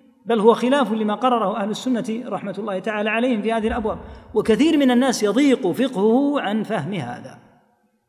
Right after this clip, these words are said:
فيرى أنه لا بد أن يكون من تتعاون معه على أحسن ما يكون من الحال، وإلا فاتركه ولا تعينه حتى على الأمر المتوافق مع الشرع، وهذا من قلة الفقه وقلة البصيرة، فإن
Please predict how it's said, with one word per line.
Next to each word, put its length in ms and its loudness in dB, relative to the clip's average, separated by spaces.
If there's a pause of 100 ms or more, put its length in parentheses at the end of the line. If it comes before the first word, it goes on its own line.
(500)
فيرى 380 4
أنه 260 0
لا 100 4
بد 200 0
أن 160 -4
يكون 400 -6
من 120 0
تتعاون 540 -2
معه 320 0 (640)
على 140 -2
أحسن 460 0
ما 120 2
يكون 240 0
من 100 2
الحال، 440 -2
وإلا 240 0
فاتركه 380 -4
ولا 180 4
تعينه 360 0
حتى 340 0
على 360 0 (1000)
الأمر 420 0 (680)
المتوافق 640 2
مع 140 -4
الشرع، 420 -10
وهذا 160 -10
من 100 -4
قلة 300 -2
الفقه 300 -10
وقلة 360 -8
البصيرة، 360 -12 (1160)
فإن 420 -6